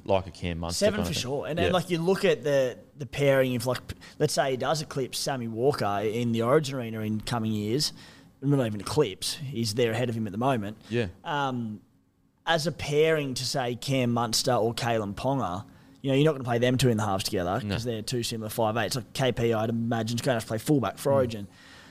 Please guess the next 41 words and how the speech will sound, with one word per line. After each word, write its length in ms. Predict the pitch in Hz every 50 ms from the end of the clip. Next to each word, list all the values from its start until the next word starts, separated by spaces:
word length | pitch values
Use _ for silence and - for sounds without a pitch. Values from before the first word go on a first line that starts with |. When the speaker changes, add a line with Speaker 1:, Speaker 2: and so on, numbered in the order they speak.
| - -
Speaker 2:
So 180 | - - 165 151
Dearden 520 | 143 113 - 156 156 170 175 165 156 135
is 120 | 131 127 127
a 60 | 123
way 240 | 117 117 120 131 131
better 180 | 127 123 117
pairing 440 | 107 - 120 113 113 117 113 113 113
with 200 | 110 107 110 -
one 140 | 123 120 113
of 60 | 107
them 160 | 107 113 117 120
two 300 | 120 113 73 67 78 98 117
Speaker 1:
Oh. 140 | - - - - - _ -
Speaker 2:
as 160 | 151 139 120
a 60 | 123
seven 420 | - - - 156 143 107 87 82 82
and 160 | 104 117 120
an 80 | 117 120
Speaker 1:
Yeah. 80 | 113
Speaker 2:
organiser, 560 | - 151 156 139 147 139 117 110 107 113 113 101
take 280 | - - 151 151 123
the 40 | 120
pressure 300 | - - 127 117 - 127
off 80 | 117 110
him, 80 | 123 120
get 160 | 135 147 135
him 80 | 131
around 160 | 123 117 113 104
the 60 | 101
park. 400 | - 120 117 107 82 67 - - - - - - -
Speaker 1:
Yeah. 180 | 107 101 92 90 - - - - _ _ _ _
And 100 | 120 131
that's 140 | 151 143 -
the 60 | -
thing, 220 | - - 170 175 160
like, 160 | 123 104 -
a 40 | 117
lot 160 | 120 131 131
of, 100 | 127 127 - 123 107 113 110 -
I, 60 | -
I, 60 | 113